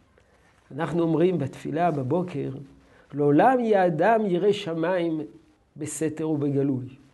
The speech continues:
אמרו בעלי המוסר, כך צריכים לקרוא. "לעולם יהיה אדם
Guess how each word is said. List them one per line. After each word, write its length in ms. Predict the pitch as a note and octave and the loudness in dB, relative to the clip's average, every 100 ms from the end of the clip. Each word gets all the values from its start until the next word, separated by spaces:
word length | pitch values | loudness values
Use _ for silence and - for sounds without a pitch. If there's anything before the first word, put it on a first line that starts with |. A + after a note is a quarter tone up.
| _ _ _ _ _ _ _ _ _ - F3+ | _ _ _ _ _ _ _ _ _ -14 -6
אמרו 220 | E3 F3 | 0 2
בעלי 260 | D#3 D#3 | 4 2
המוסר, 540 | D#3 D3+ C#3 - C#3 - C3 _ _ _ _ _ _ - _ _ _ _ _ | 2 0 -2 -6 -10 -10 -16 _ _ _ _ _ _ -20 _ _ _ _ _
כך 180 | - F#3 | -12 -12
צריכים 360 | - - B2+ C3 | -12 -10 -6 -6
לקרוא. 300 | - - D#3 _ _ _ _ _ _ _ | -6 -14 -20 _ _ _ _ _ _ _
"לעולם 340 | F#3+ G3+ A3 A3+ | 4 8 8 8
יהיה 240 | A3 A3 | 6 6
אדם 340 | G#3+ F#3 D3+ | 6 4 2